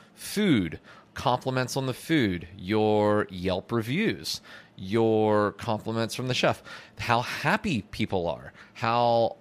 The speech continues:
often there's a line out the door for your thing, how often the same dishes are being ordered, right? That's, you know, th-, these are trends.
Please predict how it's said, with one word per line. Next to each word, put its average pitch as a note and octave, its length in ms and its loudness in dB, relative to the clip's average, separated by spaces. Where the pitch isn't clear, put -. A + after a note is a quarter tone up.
often B2 800 0
there's A#2+ 260 2
a B2+ 40 4
line A#2 600 2
out B2+ 260 -6
the D3+ 80 -2
door C3+ 460 2
for G#2+ 260 0
your G2 140 2
thing, E2+ 340 -4
how D3 160 4
often C#3 680 -2
the A#2+ 80 -2
same C#3 440 -2
dishes G2+ 640 0
are A2+ 200 -2
being C3+ 340 -2
ordered, A2+ 480 4
right? F#2 240 0
That's, - 240 -6
you G2 160 0
know, F#2+ 240 0
th-, A#2 220 -2
these C#3+ 340 0
are A2+ 60 -4
trends. A#2 680 -4